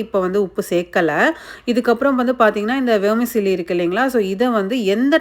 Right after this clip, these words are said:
டம்ளர்ல நீங்க அளக்குறீங்களோ அந்த டம்ளர்ல தான் தண்ணியும் வந்து அளக்க போறீங்க. So, அளந்தே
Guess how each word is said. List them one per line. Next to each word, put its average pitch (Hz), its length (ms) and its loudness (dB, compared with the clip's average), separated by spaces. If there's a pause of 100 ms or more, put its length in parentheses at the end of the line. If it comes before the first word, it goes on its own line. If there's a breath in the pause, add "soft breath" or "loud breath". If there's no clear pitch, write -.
டம்ளர்ல 220 420 2
நீங்க 185 220 0
அளக்குறீங்களோ 180 560 -2
அந்த 196 240 -2
டம்ளர்ல 175 340 -2
தான் 226 160 -6
தண்ணியும் 190 460 -2
வந்து 185 180 -2
அளக்க 165 320 -2
போறீங்க. 160 300 -2 (480 loud breath)
So, 233 60 4 (100)
அளந்தே 214 340 4